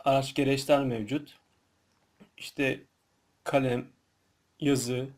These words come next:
silgi, şekil çizebileceğimiz şekiller, perspektif araçları, renk araçları, büyüteç, yakınlaştırma, uzaklaştırma için gibi araçlar mevcut.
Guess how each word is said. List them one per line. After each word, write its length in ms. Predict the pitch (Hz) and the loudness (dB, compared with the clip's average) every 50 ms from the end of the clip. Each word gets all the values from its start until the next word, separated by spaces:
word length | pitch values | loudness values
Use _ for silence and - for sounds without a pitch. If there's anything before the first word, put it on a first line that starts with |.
| _ _ _ | _ _ _
silgi, 840 | - - - - - 139 131 123 117 117 123 123 123 131 - - - _ _ _ _ | -16 -14 -8 -4 -2 -2 -2 -2 -4 -4 -2 -2 -2 -2 -6 -10 -20 _ _ _ _
şekil 460 | - - - - - 139 - - 127 - | -14 -12 -10 -6 -6 -6 -6 -6 -10 -8
çizebileceğimiz 1000 | - 127 131 135 131 123 123 113 123 127 127 127 127 123 - - - - - _ _ _ _ _ _ _ _ _ _ _ _ | -6 -4 -4 -2 -2 -2 -4 -4 -4 -4 -4 -4 -6 -6 -8 -10 -10 -12 -14 _ _ _ _ _ _ _ _ _ _ _ _
şekiller, 680 | - - - 131 131 - 131 117 117 117 117 120 - - _ _ _ _ _ _ _ _ _ _ _ _ _ _ _ | -10 -6 -6 -6 -4 -4 -4 -2 -2 0 0 -2 -2 -6 _ _ _ _ _ _ _ _ _ _ _ _ _ _ _
perspektif 680 | - 139 139 135 135 - 151 143 143 - 131 - - | 2 2 2 2 0 -2 -2 -2 -2 -4 -6 0 2
araçları, 680 | 143 123 120 117 - - - 120 107 110 113 117 135 - - _ _ _ _ _ _ _ - | 4 4 4 2 0 -4 -6 -6 -6 -4 -4 -6 -6 -8 -12 _ _ _ _ _ _ _ -8
renk 440 | 131 120 131 131 135 135 135 - 147 | -4 0 2 2 2 2 0 0 -2
araçları, 680 | 135 120 120 117 - - - 120 110 107 117 120 139 - _ _ _ _ _ _ _ _ _ _ _ _ _ _ _ _ _ _ _ _ _ _ _ _ _ _ - | 0 0 0 -2 -4 -4 -6 -4 -4 -4 -4 -6 -8 -12 _ _ _ _ _ _ _ _ _ _ _ _ _ _ _ _ _ _ _ _ _ _ _ _ _ _ -4
büyüteç, 720 | 143 147 147 139 139 - 127 120 120 - - - - - | 2 4 4 4 4 2 -2 -2 -2 -6 -8 -10 -8 -6
yakınlaştırma, 680 | 135 131 127 - 135 123 123 123 117 - - 127 120 113 | -6 -6 -6 -4 -4 -4 -4 -4 -4 -6 -6 -6 -6 -4
uzaklaştırma 640 | 113 117 113 113 - 120 117 - - 127 120 117 | -2 -4 -4 -2 -2 -4 -4 -4 -8 -8 -6 -6
için 260 | 113 110 - 151 151 151 | -8 -8 -10 -10 -6 -4
gibi 280 | 156 147 156 170 147 | -2 -2 0 2 4
araçlar 460 | 165 156 156 151 135 - - 151 147 | 6 6 6 6 2 2 2 2 2
mevcut. 440 | 139 127 113 113 110 117 165 190 - | 2 0 -4 -6 -8 -10 -10 -12 -12